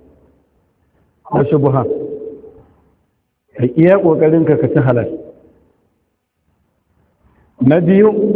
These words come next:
rangwanta masa daga yawan ci da sha ɗin ma,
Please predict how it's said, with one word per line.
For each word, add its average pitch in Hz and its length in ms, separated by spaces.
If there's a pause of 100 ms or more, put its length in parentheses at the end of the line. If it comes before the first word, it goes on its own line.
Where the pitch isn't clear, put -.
(720)
rangwanta 175 1000
masa 175 280
daga 147 240
yawan 170 380
ci 185 120
da 151 120
sha 160 180
ɗin 135 180
ma, 113 140